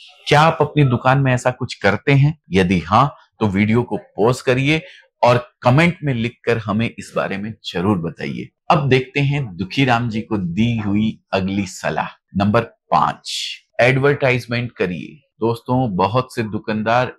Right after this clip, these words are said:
एडवर्टाइजमेंट करने को बेकार का खर्चा मानते हैं। उन्हें याद भी नहीं रहता कि लास्ट टाइम उन्होंने कब अपनी दुकान की एडवर्टाइजमेंट की थी।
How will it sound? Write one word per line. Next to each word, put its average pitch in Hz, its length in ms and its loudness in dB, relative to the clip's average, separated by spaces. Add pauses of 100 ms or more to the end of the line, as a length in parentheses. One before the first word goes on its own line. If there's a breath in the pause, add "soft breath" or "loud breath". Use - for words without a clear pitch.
एडवर्टाइजमेंट 110 800 -4
करने 101 240 -8
को 107 160 -10
बेकार 95 520 -4
का 95 140 -14
खर्चा - 360 -12
मानते 82 380 -10
हैं। - 260 -18 (360 loud breath)
उन्हें 120 260 2
याद 110 340 2
भी 151 160 -2
नहीं 135 200 0
रहता 127 320 -2
कि 123 160 -8
लास्ट 101 500 -4
टाइम 120 200 -4
उन्होंने 107 300 -6
कब 131 320 -4
अपनी 107 240 -4
दुकान 95 360 -8
की 95 160 -8
एडवर्टाइजमेंट 90 680 -4
की 73 200 -12
थी। - 240 -20